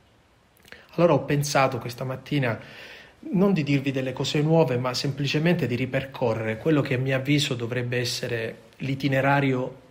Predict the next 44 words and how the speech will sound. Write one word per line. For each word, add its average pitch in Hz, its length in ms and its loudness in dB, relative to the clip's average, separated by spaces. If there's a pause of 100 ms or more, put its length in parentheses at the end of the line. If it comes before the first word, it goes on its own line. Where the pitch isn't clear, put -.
(120)
vocazionale 123 1080 0
di 117 120 -2
base 120 460 2
di 113 100 -4
ciascuno 110 440 -6
di 107 140 -4
noi, 101 340 -6 (720)
quello 170 320 10
a 147 60 4
cui 175 260 6
noi 160 160 4
dobbiamo 135 360 2
costantemente 151 800 0
tornare 123 420 -2
con 127 140 -4
la 127 100 2
memoria 135 400 2
del 117 200 -2
cuore 107 540 -4 (400)
per 147 200 0
poter 180 340 0
capire 185 480 2
che - 220 -8
cosa 151 300 -4
il 120 60 -4
Signore 117 380 -6
ha 113 60 -6
fatto - 340 -8
dentro 110 320 -10
la 113 80 -10
nostra 113 340 -12
vita. - 320 -14 (720)
Quindi 127 320 -4
magari, 127 500 0
eh, 127 600 -10
non 127 160 -6
vi 135 80 -2
aspettate 139 480 0
che 117 80 -2
io 123 80 0
vi 120 100 -2
dica 123 280 -2
cose 120 280 -2
nuove, 120 600 -2